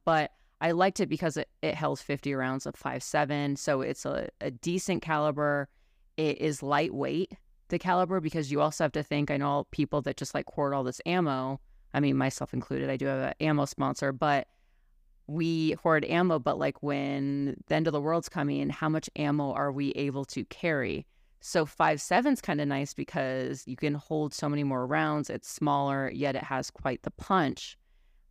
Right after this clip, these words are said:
But with that said, I've talked to a lot of law enforcement,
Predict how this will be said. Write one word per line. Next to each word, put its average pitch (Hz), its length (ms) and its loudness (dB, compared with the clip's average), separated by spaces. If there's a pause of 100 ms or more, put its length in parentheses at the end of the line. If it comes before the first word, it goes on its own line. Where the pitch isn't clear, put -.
(200)
But 160 140 4
with 160 160 -2
that 151 200 0
said, 190 640 2
I've 151 320 -2
talked 160 300 -2
to 170 180 2
a - 20 2
lot 139 240 2
of 139 200 0
law 135 260 0
enforcement, 139 800 -2